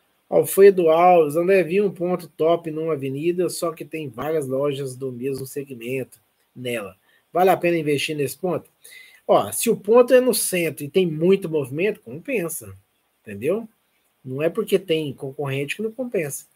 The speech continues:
Tem que analisar. Se tem muito movimento de pessoas passando na porta e é bom fluxo, compensa sim. Vanilson Nascimento, gostaria de começar um negócio, mas não tem ponto pra alugar, querendo cobrar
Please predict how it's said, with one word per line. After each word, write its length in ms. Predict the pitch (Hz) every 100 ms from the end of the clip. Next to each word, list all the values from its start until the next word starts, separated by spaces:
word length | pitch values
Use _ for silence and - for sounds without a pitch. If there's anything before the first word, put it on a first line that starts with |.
| _ _ _ _ -
Tem 100 | 101
que 80 | 104
analisar. 640 | 113 143 185 226 135 101
Se 220 | - 120
tem 200 | - 135
muito 320 | 143 151 165
movimento 440 | 170 151 127 131 135
de 80 | 123
pessoas 340 | 127 - 131
passando 380 | 143 123 135 135
na 120 | 120
porta 520 | - 107 139 160 147
e 80 | 135
é 80 | 135
bom 260 | 123 143
fluxo, 500 | 135 120 175 240 - _ _ - - - _ _
compensa 500 | 104 98 123 131 208
sim. 360 | 269 175 101 _ _ _ _ _ _ _ _ _ _ _ -
Vanilson 800 | 147 214 185 247 262 233 254 214
Nascimento, 760 | 196 196 196 170 175 185 143
gostaria 480 | 147 165 214 208 233
de 100 | 226
começar 720 | 240 240 220 160 175 185 208
um 160 | 202 175
negócio, 500 | 156 135 165 180 220
mas 180 | 226 214
não 160 | 233
tem 400 | - 165 190 196 202 _ _ _ -
ponto 420 | 185 180 143 104 _ _ _ _ _ _ _ _ _ -
pra 140 | 160
alugar, 500 | 165 147 123 123 113
querendo 380 | 104 156 160 170
cobrar 720 | 170 175 143 139 160 170 165